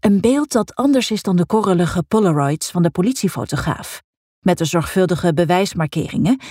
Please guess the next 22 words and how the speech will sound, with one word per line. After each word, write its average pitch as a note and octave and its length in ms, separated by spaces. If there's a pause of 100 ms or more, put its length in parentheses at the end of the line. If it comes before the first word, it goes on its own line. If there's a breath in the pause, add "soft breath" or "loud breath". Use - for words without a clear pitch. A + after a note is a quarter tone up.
(140 loud breath)
en A#3 120
het A3+ 140
felle C4 360
schijnwerperlicht. D#3 1120 (1120)
In A3+ 240
dit C#4+ 180
tafereel A3 460
zijn F3+ 200
de E3+ 80
lichten E3+ 300
gedimd D3+ 540 (420 soft breath)
en E3+ 120
hebben F3+ 220
April's E3+ 400
wangen E3+ 340
nog E3+ 200
een E3+ 180
kleur G3+ 440
van F#3+ 160
de F3 120
laatste G#3+ 440
levensglimp. D3+ 840